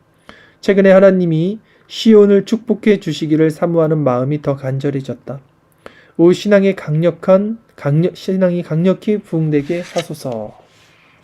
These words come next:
자, 십이월 이 일 금요일입니다. 마지막 페이지입니다.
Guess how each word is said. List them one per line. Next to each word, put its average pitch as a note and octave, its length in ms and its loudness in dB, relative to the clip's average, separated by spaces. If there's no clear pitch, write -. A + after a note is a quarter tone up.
자, D#3+ 280 0
십이월 A3 420 4
이 F3+ 140 4
일 A#3 180 8
금요일입니다. D#3 960 0
마지막 D#3 460 -2
페이지입니다. C#3+ 920 -2